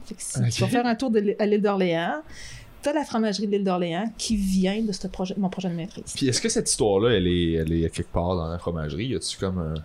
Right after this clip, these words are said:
Speaker 1: Une petite plaque, là.
Speaker 2: Ouais, tu, une petite plaque de, c'est une histoire magnifique, là, par rapport à,
Speaker 1: Oui.
Speaker 2: à sauver un produit, euh,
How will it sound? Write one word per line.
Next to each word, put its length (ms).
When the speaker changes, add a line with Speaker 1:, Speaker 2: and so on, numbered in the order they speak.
Speaker 1:
Une 60
petite 200
plaque, 300
là. 100
Speaker 2:
Ouais, 140
tu, 140
une 140
petite 220
plaque 260
de, 320
c'est 180
une 160
histoire 320
magnifique, 640
là, 60
par 160
rapport 320
à, 240
Speaker 1:
Oui. 60
Speaker 2:
à 80
sauver 300
un 60
produit, 600
euh, 220